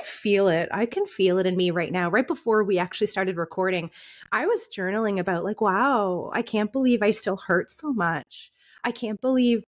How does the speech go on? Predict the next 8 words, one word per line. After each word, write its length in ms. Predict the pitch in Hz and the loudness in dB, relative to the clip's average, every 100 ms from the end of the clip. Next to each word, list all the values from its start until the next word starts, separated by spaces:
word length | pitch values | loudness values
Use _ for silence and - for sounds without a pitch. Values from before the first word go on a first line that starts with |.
| - | -4
that's 300 | 214 - - | -4 -4 -4
so 640 | 226 214 208 202 190 180 - _ _ _ _ _ _ _ | 0 2 4 4 2 0 -4 _ _ _ _ _ _ _
lasting. 720 | 214 190 139 285 - 208 175 | -6 -2 -2 -2 -4 -4 -4
I 60 | 170 | -4
can't 260 | - 196 190 | -2 -2 2
believe 320 | 302 254 208 | 4 4 4
it's 140 | 202 | -2
still 180 | - 202 | 0 -2